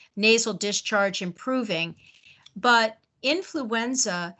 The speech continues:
can really destroy the lining cells of the upper respiratory tract of the horse. And so if owners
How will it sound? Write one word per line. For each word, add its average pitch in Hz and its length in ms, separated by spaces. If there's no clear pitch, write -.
can 214 240
really 302 340
destroy 226 680
the 208 120
lining 196 480
cells 175 720
of 208 200
the 196 140
upper 208 240
respiratory 196 760
tract 185 380
of 170 80
the 170 80
horse. 180 540
And 247 160
so 247 220
if 226 100
owners 269 640